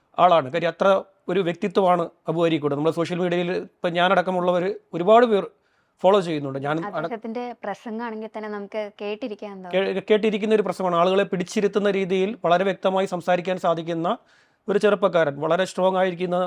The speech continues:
Speaker 1: ഒരു ചെറുപ്പക്കാരൻ. അദ്ദേഹം ഒരു ദിവസം വാർത്തയിൽ നമ്മൾ കാണുന്നു അബു അരീക്കോട് ആത്മഹത്യ ചെയ്തു. ഒരു, ഒരു വിശ്വസിക്കാൻ പോലും പറ്റാത്ത സാഹചര്യം. ആ, അത് അയാൾ ചെയ്തോ, ആരെങ്കിലും അയാളെ, അയാളെ അങ്ങനെ എടുത്ത് തൂക്കിയതാണോ എന്ന് പോലും നമ്മൾ
Speaker 2: ഉം.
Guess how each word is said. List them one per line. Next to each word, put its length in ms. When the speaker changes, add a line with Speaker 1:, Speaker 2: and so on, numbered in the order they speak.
Speaker 1:
ഒരു 120
ചെറുപ്പക്കാരൻ. 540
അദ്ദേഹം 340
ഒരു 100
ദിവസം 420
വാർത്തയിൽ 420
നമ്മൾ 260
കാണുന്നു 300
അബു 240
അരീക്കോട് 300
ആത്മഹത്യ 360
ചെയ്തു. 200
ഒരു, 120
ഒരു 160
വിശ്വസിക്കാൻ 520
പോലും 180
പറ്റാത്ത 380
സാഹചര്യം. 360
ആ, 260
അത് 140
അയാൾ 200
ചെയ്തോ, 360
ആരെങ്കിലും 320
അയാളെ, 400
അയാളെ 260
അങ്ങനെ 200
എടുത്ത് 520
തൂക്കിയതാണോ 440
എന്ന് 120
പോലും 200
നമ്മൾ 280
Speaker 2:
ഉം. 180